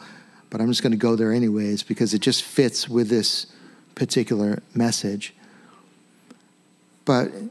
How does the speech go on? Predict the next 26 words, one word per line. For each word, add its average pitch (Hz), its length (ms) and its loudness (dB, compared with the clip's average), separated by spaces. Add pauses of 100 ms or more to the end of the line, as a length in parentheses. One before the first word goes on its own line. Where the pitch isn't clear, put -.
(120)
I 160 80 2
just 156 100 0
wanna 196 140 6
say 160 220 2
this, 135 300 2
in 151 140 4
my 143 300 2
own, 151 720 2 (1200)
in 151 140 2
my 147 180 2
own 151 380 2
strength - 880 -2 (1000)
and 110 220 0
wit, 113 420 0 (1700)
I 160 220 4
do 147 420 2
not 143 380 2
have 123 440 -2
what 110 200 2
it 123 160 -2
takes - 640 -2 (200)
to - 140 -4
live 117 400 2
the 110 80 2
way 104 300 0
God 107 520 -2